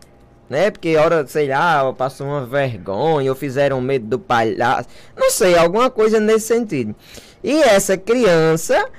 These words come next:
teve essa experiência, teve, sentiu o pavor do palhaço nesse momento, né?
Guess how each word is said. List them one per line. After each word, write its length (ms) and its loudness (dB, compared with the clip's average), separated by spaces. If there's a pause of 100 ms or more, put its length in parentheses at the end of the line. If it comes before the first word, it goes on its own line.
(260)
teve 760 4
essa 300 2
experiência, 1120 0
teve, 240 -2
sentiu 400 -2
o 40 -4
pavor 720 4
do 120 -2
palhaço 480 2
nesse 220 -6
momento, 460 -4
né? 260 0